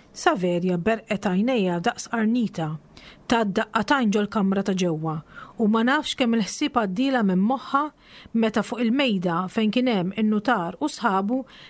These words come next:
lemħet xi tliet bottijiet bħal taż-żeba. "Prosit għalihom," dittej ġo qalba, "u rob sorħej għan-nutar." U bla ma ħasbitha darbtejn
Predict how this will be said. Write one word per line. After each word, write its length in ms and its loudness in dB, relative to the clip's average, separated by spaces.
lemħet 480 2
xi 100 0
tliet 320 -4
bottijiet 560 0
bħal 180 -2
taż-żeba. 580 -2
"Prosit 640 -2
għalihom," 500 0
dittej 380 -2
ġo 180 -4
qalba, 320 0
"u 40 4
rob 160 0
sorħej 560 2
għan-nutar." 720 0
U 60 -2
bla 240 2
ma 160 2
ħasbitha 460 0
darbtejn 640 0